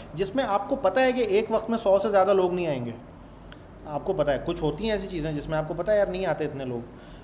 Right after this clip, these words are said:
मिसाल के तौर पे आपने अपनी एक website बनाई हुई है, अब आपकी website में शायद, अ, छः महीने में कोई आए, दो सौ चार सौ लोग आएँ, तो अगर traffic नहीं है तो आप चला दें उसके ऊपर। लेकिन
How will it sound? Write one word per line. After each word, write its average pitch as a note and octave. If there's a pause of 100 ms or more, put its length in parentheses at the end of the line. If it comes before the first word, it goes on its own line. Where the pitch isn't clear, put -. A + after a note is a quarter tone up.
(140)
मिसाल D#3+
के G#3
तौर G3+
पे G#3+
आपने G3
अपनी A3
एक A3+
website D#3+
बनाई B2+
हुई A#2
है, A2+ (400)
अब D#3
आपकी F3
website G#3+
में A3
शायद, G#3+ (420)
अ, E3
छः G3
महीने A3
में A3
कोई G#3+
आए, F3
दो D#3
सौ F3+
चार D#3
सौ D#3+
लोग D3
आएँ, A#2 (680)
तो D#3
अगर D#3
traffic D#3
नहीं A#3+
है F3+
तो C3+
आप B2 (340)
चला B2
दें G3+
उसके C4+
ऊपर। A#3+ (400)
लेकिन A3